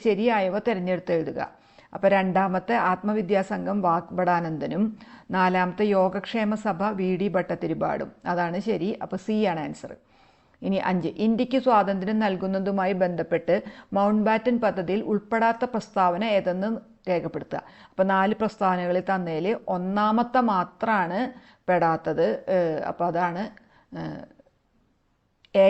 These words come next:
ആണ് ആൻസർ. ഇനി ആറാമത്തെ, ഫ്രഞ്ച് വിപ്ലവവുമായി ബന്ധപ്പെട്ട ശരിയായ ഉത്തരം തിരഞ്ഞെടുക്കുക. അപ്പോൾ രണ്ടും മൂന്നുമാണ്. അതായത് എനിക്ക് ശേഷം പ്രളയം, ലൂയി പതിനഞ്ചാമൻ. ഏഹ്, മൂന്ന്, നിങ്ങൾക്ക് റൊട്ടിയില്ലെങ്കിൽ എന്താ,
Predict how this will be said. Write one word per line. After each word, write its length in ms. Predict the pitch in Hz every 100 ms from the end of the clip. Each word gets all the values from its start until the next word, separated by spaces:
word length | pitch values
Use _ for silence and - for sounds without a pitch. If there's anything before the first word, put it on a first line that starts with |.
| 196
ആണ് 180 | 165 175
ആൻസർ. 360 | 180 - 165 - _ _ _ _ _ -
ഇനി 180 | 190 175 -
ആറാമത്തെ, 520 | 190 185 180 160 160 - - _ _
ഫ്രഞ്ച് 400 | 233 233 233 233
വിപ്ലവവുമായി 680 | 269 262 233 214 208 202 208
ബന്ധപ്പെട്ട 540 | 196 190 175 - 170 208
ശരിയായ 540 | - 214 202 226 180
ഉത്തരം 340 | 208 208 - 208
തിരഞ്ഞെടുക്കുക. 580 | 220 175 170 160 156 151 - - - -
അപ്പോൾ 300 | - - 185 214 - 180
രണ്ടും 440 | 185 185 196 190 240
മൂന്നുമാണ്. 500 | 233 185 185 185 165 190
അതായത് 320 | - 180 180 202
എനിക്ക് 340 | 196 190 247
ശേഷം 380 | 247 202 185 208
പ്രളയം, 420 | 190 185 160 160 175
ലൂയി 300 | 185 190 202
പതിനഞ്ചാമൻ. 720 | 202 180 170 165 160 127 160 214 - - - -
ഏഹ്, 200 | 170 165
മൂന്ന്, 300 | 180 185 185 196
നിങ്ങൾക്ക് 400 | 202 202 202 247 240 -
റൊട്ടിയില്ലെങ്കിൽ 640 | 190 190 240 233 190 185 180
എന്താ, 280 | 175 160